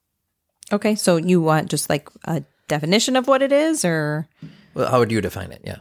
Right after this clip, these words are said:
Speaker 2: 'Cause
Speaker 1: Um,
Speaker 2: I, yeah, this is the, the Catapano family definition.
Speaker 1: I w-, well, I would say the reason why we have a family meeting is to discuss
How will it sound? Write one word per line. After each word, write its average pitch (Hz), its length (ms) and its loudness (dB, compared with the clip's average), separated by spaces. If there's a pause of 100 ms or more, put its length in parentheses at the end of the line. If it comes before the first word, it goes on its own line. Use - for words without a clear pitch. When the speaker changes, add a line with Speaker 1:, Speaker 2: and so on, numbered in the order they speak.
(140)
Speaker 2:
'Cause 220 460 2
Speaker 1:
Um, 220 280 0
Speaker 2:
I, 113 40 -14
yeah, 101 180 -6 (160)
this - 180 -4
is - 80 -8
the, 104 280 -2
the - 60 -20
Catapano 95 480 -6
family 87 260 -14
definition. - 540 -20
Speaker 1:
I 226 140 4
w-, 277 180 0
well, 214 300 4
I 202 100 4
would 208 160 2
say 196 220 2
the 180 400 0
reason 214 720 0
why 196 260 4
we 190 140 0
have 170 160 -2
a 165 40 -6
family 160 300 -4
meeting 147 400 -4
is - 220 -4
to 175 80 -2
discuss 165 640 0